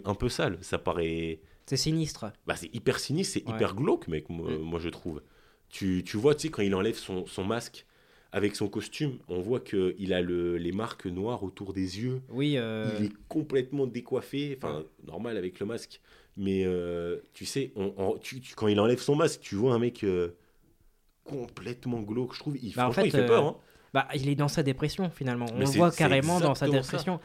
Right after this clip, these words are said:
Speaker 2: C'est toutes ces petites choses qui font, qui nous font comprendre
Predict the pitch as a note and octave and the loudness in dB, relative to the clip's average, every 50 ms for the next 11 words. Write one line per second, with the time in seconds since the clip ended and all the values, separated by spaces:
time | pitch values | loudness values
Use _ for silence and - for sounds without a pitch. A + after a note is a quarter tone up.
0 | - - - - - C3 B2 - - A3 F#3+ - - D#3+ D#3 - E3 C#3+ - - | -12 -20 -10 -4 -2 -2 -2 0 2 2 2 4 2 2 2 0 -4 -2 0 0
1 | F3 F#3 F3+ - - - C3 B2 - - F3 E3 F3 F3 E3+ - _ _ - _ | 0 0 0 -4 -4 -4 -4 -4 -4 -6 -6 -6 -4 -6 -6 -10 _ _ -20 _
2 | - _ _ _ _ _ _ _ _ _ - B2+ - _ G3+ - - - C#3 C3+ | -20 _ _ _ _ _ _ _ _ _ -20 -20 -20 _ -20 -12 -6 -4 -2 -2
3 | C3 - F#3+ F#3 - - D#3 - - E3+ F3 F#3 E3 B2+ G#2+ | -2 -2 -2 -4 -2 -2 -4 -4 -2 -4 -2 -2 -2 -2 -4